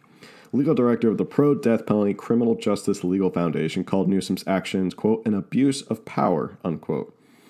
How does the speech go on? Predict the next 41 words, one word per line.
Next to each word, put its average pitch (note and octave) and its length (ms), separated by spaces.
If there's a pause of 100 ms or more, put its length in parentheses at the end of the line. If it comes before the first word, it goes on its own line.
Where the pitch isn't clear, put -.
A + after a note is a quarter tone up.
(340)
Although F#2+ 240
Newsom F#2+ 300
has F2 180
the F2 80
constitutional F#2 640
authority G2 420
to E2+ 100
grant A#2 340
reprieves D#2+ 460
to D#2+ 120
condemned E2 460
inmates, E2+ 400
he E2+ 80
does E2 200
not G2+ 160
have F#2 140
the - 80
power E2+ 300
to - 120 (100)
order F#2+ 260
the E2 80
State - 280
Department E2+ 520
of - 100
Corrections E2+ 560
or F#2 80
Rehabilitation E2 1000
to A2+ 140
shutter C#3 380
the A2 100
death E2 240
chamber E2+ 440
or A#2 220
halt G2 280
efforts E2+ 380
to F2+ 100
establish E2 500
a F2+ 40
lethal E2+ 420
injection D2+ 420
protocol, A2+ 580